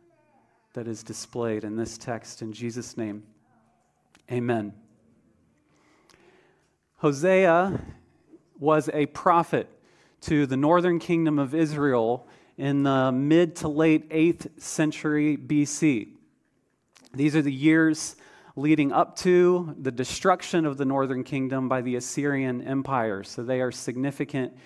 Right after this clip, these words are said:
years in Israel's history. In chapter one, God gives Hosea what should be a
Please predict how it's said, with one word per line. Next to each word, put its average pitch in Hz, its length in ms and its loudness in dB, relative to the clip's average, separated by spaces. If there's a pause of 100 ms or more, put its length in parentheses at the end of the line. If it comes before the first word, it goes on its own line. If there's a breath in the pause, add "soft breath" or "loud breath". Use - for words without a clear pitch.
(140 loud breath)
years 131 500 -2
in 117 140 -6
Israel's 117 720 -6 (340 soft breath)
history. 104 600 -4 (1400 soft breath)
In 131 120 -2
chapter 180 340 2
one, 175 380 6
God 160 340 2
gives 170 460 -4
Hosea 147 680 0 (200 loud breath)
what 135 200 0
should 202 380 0
be 131 320 -2
a 127 360 -2